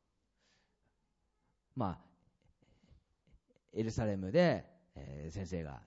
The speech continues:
十字架にかけられて、まだ蘇ったってことを、えー、彼らも知らされたばっかりで、ガリラヤの地元の人たちは、まあ、知りませんから。でもガリラヤに戻ってきた。ね。何しに帰ってきたんだって。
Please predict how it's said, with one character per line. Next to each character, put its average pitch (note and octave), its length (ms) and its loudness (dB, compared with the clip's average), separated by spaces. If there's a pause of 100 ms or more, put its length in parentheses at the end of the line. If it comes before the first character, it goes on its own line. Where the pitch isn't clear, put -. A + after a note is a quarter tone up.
十 F2+ 200 -6
字 D#2+ 80 -10
架 C#2+ 120 -12
に C2 80 -12
か - 120 -20
け G2+ 60 -6
ら E2 80 -4
れ E2 40 -6
て、 A2+ 60 -4
ま E3 120 4
だ B2 200 4 (340)
蘇 D3 100 6
っ G3 300 10
た D3 120 4
っ A2 60 2
て G#2 80 0
こ F#2 120 0
と F2+ 120 0
を、 G2 280 2 (340)
え F3 120 -6
ー、 - 20 -4
彼 A3 240 8
ら G3+ 140 8
も A3 420 6 (360)
知 - 100 -2
ら C3 140 6
さ B2+ 100 2
れ A2 80 2
た G2+ 80 -2
ば G2 100 -4
っ F#2+ 60 -8
か F#2 120 -4
り F2 60 0
で、 E2+ 120 -6
ガ A2 120 0
リ A#2+ 80 2
ラ A#2 120 4
ヤ A#2 100 4
の C3 100 4
地 B2 120 0
元 B2 180 2
の A#2 60 2
人 G#2 100 -4
た F2 40 -4
ち E2 120 -6
は、 D2 160 -6 (460)
ま E2 60 -8
あ、 - 20 -8
知 C3 160 -4
り D#3 60 2
ま D#3+ 120 4
せ E3 100 2
ん C#3+ 60 0
か D2+ 100 -6
ら。 C#2 120 -10 (340)
で D#3 80 2
も B2 80 2
ガ A#2 140 2
リ A#2+ 100 4
ラ A#2+ 120 6
ヤ C3 80 4
に E3 280 4 (180)
戻 B2+ 220 4
っ - 20 -2
て F#2 160 -6
き - 80 -10
た。 F2 100 -4
ね。 - 60 -12 (1040)
何 C3 200 0
し A3 120 0
に G3+ 80 6
帰 G3 80 10
っ F3+ 100 10
て D3+ 120 6
き - 80 6
た A#2+ 100 6
ん G2+ 60 2
だ E2+ 80 0
っ C#2 80 -6
て。 - 120 -18